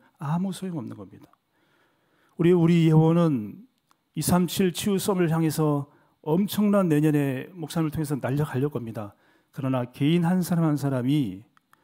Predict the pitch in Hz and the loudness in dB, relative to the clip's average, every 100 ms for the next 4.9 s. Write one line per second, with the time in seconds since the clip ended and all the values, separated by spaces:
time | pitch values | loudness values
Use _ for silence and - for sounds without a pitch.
0 | _ _ _ _ - - 190 190 185 180 | _ _ _ _ -12 -4 0 2 2 0
1 | 143 139 131 117 107 117 - _ 220 220 | 0 0 0 -2 -4 -6 -8 _ 0 2
2 | 226 208 202 196 190 185 185 - 160 160 | 2 2 2 2 4 2 0 -4 0 0
3 | 156 156 147 147 - 202 196 180 160 160 | 2 2 0 -2 -6 -4 -2 -2 -2 -2
4 | 135 131 147 139 123 113 - 135 107 | -4 -4 -4 -4 -4 -4 -4 -4 -4